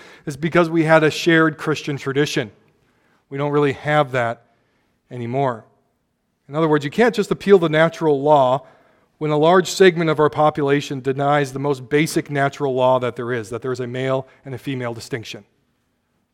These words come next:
Natural law, yeah, great. They don't believe in natural law. It's staring them in the face and they think it's made up. So whether it be natural law or revelation,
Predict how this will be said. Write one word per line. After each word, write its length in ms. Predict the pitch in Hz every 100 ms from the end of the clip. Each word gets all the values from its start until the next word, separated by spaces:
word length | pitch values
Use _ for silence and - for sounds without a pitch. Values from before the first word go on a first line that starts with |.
| _ _ _ _ _ _ _ _ _ _ _ _
Natural 340 | 185 240 233 233
law, 380 | 254 233 151 120 _ _ -
yeah, 120 | 170
great. 360 | 151 196 156 - _ _ _ _ _ _ _ _
They 100 | -
don't 140 | 160 175
believe 260 | 165 165
in 80 | 156
natural 380 | 143 123 135 113
law. 240 | 110 98 - _ _ _ _ _ _ _ _ _
It's 120 | -
staring 360 | - 175 170 165
them 100 | 160
in 80 | 151
the 60 |
face 320 | 147 165 131
and 100 | 139
they 60 | 135
think 180 | 131 135
it's 140 | -
made 180 | 135 131
up. 240 | 135 104 _ _ _ _ _ _ _ _ _ _ _ _ _ _ _ _ _ _ _ _ _ _ _
So 160 | -
whether 260 | 151 175 208
it 80 | 180
be 120 | 180
natural 500 | 156 160 170 180 165
law 300 | 160 156 156
or 180 | 143 135
revelation, 800 | 143 151 147 135 123 - 117